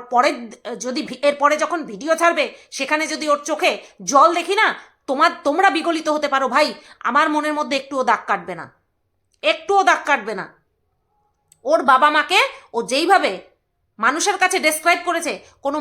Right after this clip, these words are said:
মানুষ তার বাবা মাকে সেইভাবে ডেসক্রাইব করতে পারে না। আমি শুনেছি, আমাকে বলেছে। সুতরাং তোমাদের কাছে তোমরা তাকে সান্ত্বনা দাও, যদিও বা তার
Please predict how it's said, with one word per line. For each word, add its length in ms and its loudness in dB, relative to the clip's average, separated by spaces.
মানুষ 240 0
তার 200 -4
বাবা 160 0
মাকে 260 -6
সেইভাবে 300 -6
ডেসক্রাইব 420 -10
করতে 160 -10
পারে 220 -2
না। 120 -10
আমি 240 0
শুনেছি, 500 -4
আমাকে 280 2
বলেছে। 400 4
সুতরাং 320 0
তোমাদের 420 4
কাছে 200 2
তোমরা 240 4
তাকে 220 2
সান্ত্বনা 400 0
দাও, 140 6
যদিও 260 0
বা 120 4
তার 220 4